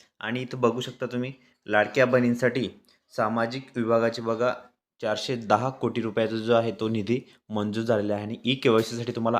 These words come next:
अठरा नोव्हेंबरपर्यंत पूर्ण करण्याचे आव्हान शासनाने दिलेले आहेत, शासनाने दिलेले आहेत. संपूर्ण जी माहिती आपण या व्हिडिओमध्ये बघणार आहोत, त्यामुळे सर्व लाडक्या बहिणींनी हा व्हिडिओ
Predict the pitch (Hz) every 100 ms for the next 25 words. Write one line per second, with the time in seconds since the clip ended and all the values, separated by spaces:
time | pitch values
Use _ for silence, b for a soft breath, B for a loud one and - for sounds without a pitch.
0 | - - 104 - 127 117 110 110 - 110
1 | 110 110 - 113 113 120 120 104 104 -
2 | 120 107 95 110 139 B B B - 117
3 | 104 104 104 123 131 110 107 98 110 123
4 | - 98 - 104 135 131 117 92 87 B
5 | B - - 131 135 160 165 151 160 143
6 | 127 139 131 135 131 110 107 110 110 127
7 | 143 110 98 95 107 110 131 - 143 131
8 | 143 131 110 - 120 120 117 113 117 117
9 | 110 110 110